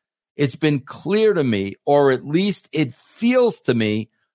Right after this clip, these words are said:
like there's a serious and concerted agenda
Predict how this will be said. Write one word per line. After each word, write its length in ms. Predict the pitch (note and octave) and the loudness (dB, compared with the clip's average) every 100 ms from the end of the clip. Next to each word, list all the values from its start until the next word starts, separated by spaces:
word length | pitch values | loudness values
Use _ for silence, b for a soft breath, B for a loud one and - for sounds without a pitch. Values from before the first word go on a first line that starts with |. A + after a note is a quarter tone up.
| _ | _
like 240 | - C3 B2+ | 0 0 2
there's 260 | D3 C3+ | 2 2
a 80 | A#2 | 0
serious 760 | A2 - F3+ F#3+ F#3 F#3 F#3 C#3 | -4 -4 0 4 4 2 0 -2
and 260 | C#3+ C3 | -4 -2
concerted 680 | B2 B2 - D#3 D#3+ E3+ E3+ | 0 -2 0 0 2 2 0
agenda 680 | E3+ B2 C#3 C#3 C3+ C#3 B2+ | 0 0 2 2 2 0 0